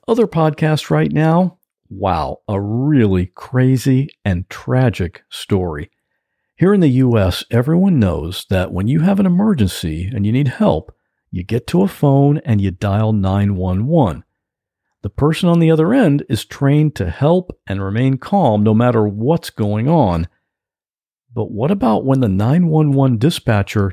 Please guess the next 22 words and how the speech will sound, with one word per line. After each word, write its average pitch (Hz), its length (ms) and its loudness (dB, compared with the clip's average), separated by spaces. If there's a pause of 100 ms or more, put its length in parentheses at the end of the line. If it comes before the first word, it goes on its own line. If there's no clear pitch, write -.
takes - 280 -2
a 117 60 -2
call 127 540 -2
from 98 260 -2
someone 127 600 0
they 95 180 -2
know? 101 680 -2 (1200)
You 120 100 -4
can 175 120 2
hear 220 200 2
that 170 200 0
whole 107 180 2
story 101 500 2
on 98 180 0
my 98 280 0
other 151 240 2
podcast 98 720 -2 (320)
called 92 240 -2
What 92 300 -2
Was 139 220 -2
That 123 220 0
Like? 101 540 -4